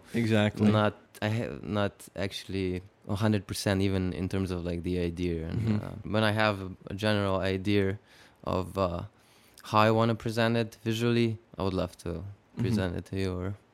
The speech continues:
Speaker 1: You'll
Speaker 2: uh,
Speaker 1: have to come back here.
Speaker 2: Yeah. <laughs>
Speaker 1: I'm a, I'm actually curious about your perspective on whether, like,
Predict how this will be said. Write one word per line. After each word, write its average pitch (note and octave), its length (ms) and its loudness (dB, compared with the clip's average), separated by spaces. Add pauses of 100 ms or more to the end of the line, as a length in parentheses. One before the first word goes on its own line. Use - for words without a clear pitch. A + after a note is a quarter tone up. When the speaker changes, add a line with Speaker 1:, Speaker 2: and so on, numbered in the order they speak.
(180)
Speaker 1:
You'll A#2 140 6
Speaker 2:
uh, G#2+ 40 4
Speaker 1:
have A2 180 4
to G#2+ 80 -4
come G#2 240 2
back G#2+ 240 0
here. G#2+ 160 0
Speaker 2:
Yeah. C3 920 10 (400)
<laughs> - 440 -20
Speaker 1:
I'm D3 140 4
a, F#3+ 200 6
I'm D#3+ 260 6
actually D3 400 4
curious A#2+ 600 4
about G#2+ 380 4
your G#2 480 6 (440)
perspective A2 920 2
on G#2 400 2
whether, G#2 460 2 (100)
like, G2 240 -6